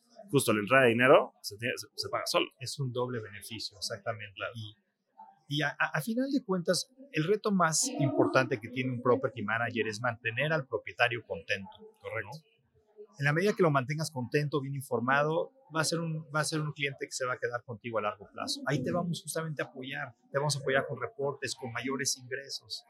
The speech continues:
Speaker 1: ¿Tiene un acceso para él o es?
Speaker 2: Sí, además es otra cosa, bueno, que lo mencionas.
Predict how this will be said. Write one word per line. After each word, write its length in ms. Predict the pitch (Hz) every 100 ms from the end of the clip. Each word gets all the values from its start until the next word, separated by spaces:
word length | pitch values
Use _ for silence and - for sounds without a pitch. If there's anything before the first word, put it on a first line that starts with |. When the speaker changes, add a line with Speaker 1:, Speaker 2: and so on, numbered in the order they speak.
| -
Speaker 1:
¿Tiene 160 | 160 165
un 80 | 151
acceso 360 | - 135 135
para 220 | 120 110 175
él 140 | 226 123
o 140 | 117
es? 140 | 117
Speaker 2:
Sí, 240 | 131 170 165
además 400 | 127 131 143 143
es 160 | 147 147
otra 220 | 135 131
cosa, 260 | 139 139 123
bueno, 180 | 139 120
que 60 |
lo 80 | 123
mencionas. 580 | 110 110 156 156 123 -